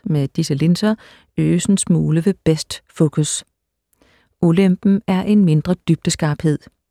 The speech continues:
Andre kunstige linser har indbygget farvefilter, der prøver at efterligne den naturlige linses farve. Men i øvrigt har alle linser indbygget U V-filter, som beskytter mod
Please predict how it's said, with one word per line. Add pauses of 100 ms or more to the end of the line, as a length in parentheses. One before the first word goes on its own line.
(640)
Andre
kunstige
linser (320)
har
indbygget
farvefilter, (280)
der
prøver
at
efterligne (100)
den
naturlige
linses
farve. (1040)
Men
i
øvrigt (300)
har
alle
linser
indbygget
U
V-filter, (320)
som
beskytter
mod